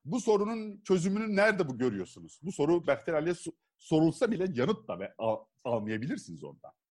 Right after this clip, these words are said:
Ama her yazar böyle olacak diye bir şey de yok açıkçası. O Mehmet Uzun'du.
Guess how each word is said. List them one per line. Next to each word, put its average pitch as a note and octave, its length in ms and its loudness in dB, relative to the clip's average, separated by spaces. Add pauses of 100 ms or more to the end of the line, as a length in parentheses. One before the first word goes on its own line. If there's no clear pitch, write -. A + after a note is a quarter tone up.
(1600)
Ama C3+ 280 0 (360)
her G3 220 0
yazar A2+ 460 -2 (580)
böyle G3 420 2
olacak B2 480 -4
diye G2+ 120 -10
bir F#2 60 -16
şey C4+ 300 -4
de A#2 60 -8
yok - 280 -18 (200)
açıkçası. - 640 -10 (440)
O C3+ 120 4
Mehmet D#3 300 2
Uzun'du. D3 480 -2